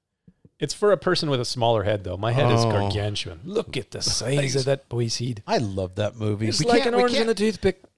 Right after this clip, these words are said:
Speaker 2: we can't, we can't, we, but we can't recommend that movie, I don't
Speaker 1: No.
Speaker 2: think.
Speaker 1: It's a virtual planetoid.
Speaker 2: Ugh.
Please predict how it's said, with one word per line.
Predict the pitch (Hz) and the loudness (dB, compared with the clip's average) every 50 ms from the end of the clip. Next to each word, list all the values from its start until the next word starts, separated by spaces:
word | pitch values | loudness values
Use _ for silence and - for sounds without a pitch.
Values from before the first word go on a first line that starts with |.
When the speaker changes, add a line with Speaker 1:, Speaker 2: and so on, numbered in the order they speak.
| _ _ | _ _
Speaker 2:
we | - 147 151 | -2 -2 0
can't, | - - 190 185 170 - | 0 0 0 0 0 -2
we | 139 135 | -6 -4
can't, | - - 156 139 127 - _ _ - | -2 -2 -2 -2 -4 -8 _ _ -12
we, | 131 131 - _ | -12 -12 -2 _
but | 156 156 151 143 | 0 0 0 -2
we | 135 | -4
can't | 127 - - 170 160 - | -4 -2 -2 -2 -2 -2
recommend | 123 127 117 - 110 113 156 208 160 | -4 -4 -4 -4 -6 -6 -6 -8 -8
that | 78 - - 95 | -12 -14 -16 -16
movie, | 92 87 87 92 107 | -16 -14 -12 -10 -10
I | 101 | -6
don't | 95 98 | -4 -2
Speaker 1:
No. | 101 101 98 90 | 0 0 0 0
Speaker 2:
think. | 85 - - - - _ | -2 -6 -10 -16 -20 _
Speaker 1:
It's | - 165 | -8 -6
a | 147 | -4
virtual | 147 139 160 170 - - 143 139 | -2 -2 -2 -2 -4 -6 -8 -10
planetoid. | 143 - 139 135 139 165 156 - 131 123 - - - _ _ _ _ 117 | -12 -14 -14 -12 -12 -12 -12 -12 -12 -12 -14 -16 -20 _ _ _ _ -8
Speaker 2:
Ugh. | 135 131 110 - | -4 -4 -4 -6